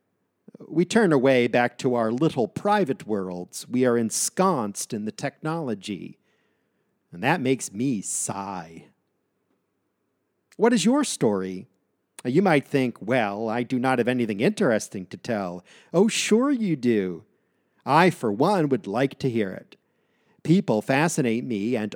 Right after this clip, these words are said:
autobiography is very appealing. Maybe someday we can tell each other our stories.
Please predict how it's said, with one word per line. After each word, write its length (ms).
autobiography 1080
is 140
very 300
appealing. 760
Maybe 340
someday 380
we 100
can 160
tell 220
each 180
other 240
our 160
stories. 880